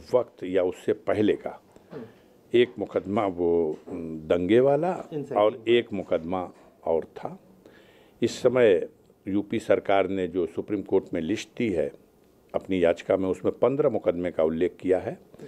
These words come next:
Speaker 1: कि उनके खिलाफ एमपी एमएलए स्पेशल कोर्ट इलाहाबाद में ये पन्द्रह मुकदमे विचाराधीन हैं और वो पंजाब की जेल में हैं और वो आ नहीं रहे हैं। तो आप उनका आदेश कर दीजिए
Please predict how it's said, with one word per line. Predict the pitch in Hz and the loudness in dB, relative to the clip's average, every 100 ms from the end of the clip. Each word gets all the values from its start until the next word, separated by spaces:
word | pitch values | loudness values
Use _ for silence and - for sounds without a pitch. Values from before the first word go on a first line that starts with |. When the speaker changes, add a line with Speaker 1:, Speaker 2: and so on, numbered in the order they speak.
| - - - - _ | -20 -20 -20 -20 _
Speaker 1:
कि | - | -4
उनके | 95 - 98 | -2 2 0
खिलाफ | - 90 90 - - _ _ _ | 2 2 2 0 -20 _ _ _
एमपी | 104 95 - 113 | 0 0 0 0
एमएलए | 98 90 90 90 95 - | 0 0 0 2 2 0
स्पेशल | - - 90 92 | -6 -6 -2 0
कोर्ट | 85 - - | 0 -2 -2
इलाहाबाद | 82 76 78 78 78 | -2 -2 0 0 -2
में | 82 | -2
ये | 85 | -4
पन्द्रह | - 82 85 80 | -2 -2 0 -2
मुकदमे | 76 - 85 - - | -2 -4 -4 -8 -6
विचाराधीन | 92 98 85 82 82 104 | -2 2 2 2 -2 -6
हैं | 107 196 - - - 147 117 - - | -6 -10 -14 -20 -20 -20 -18 -20 -4
और | 135 | -2
वो | 139 151 | 0 2
पंजाब | 139 113 135 135 | 2 2 0 0
की | 117 | -8
जेल | 95 98 113 | -2 0 0
में | 117 | -4
हैं | 80 92 180 185 - 139 113 - _ - | -6 -8 -10 -14 -18 -20 -20 -20 _ 0
और | 92 92 | 2 2
वो | 95 - | 0 -2
आ | 110 135 | 0 2
नहीं | 107 85 | 0 0
रहे | 82 87 | 0 -2
हैं। | 101 156 | -2 -6
तो | 151 117 - - | -2 -2 -2 -4
आप | 107 123 - - 95 87 85 - - | 0 0 -2 -8 -6 -6 -8 -14 -12
उनका | 87 80 - | -10 -6 -4
आदेश | 82 78 78 85 - | -4 -2 -2 -2 -4
कर | - 113 | -2 -2
दीजिए | 143 135 123 | -2 -6 -6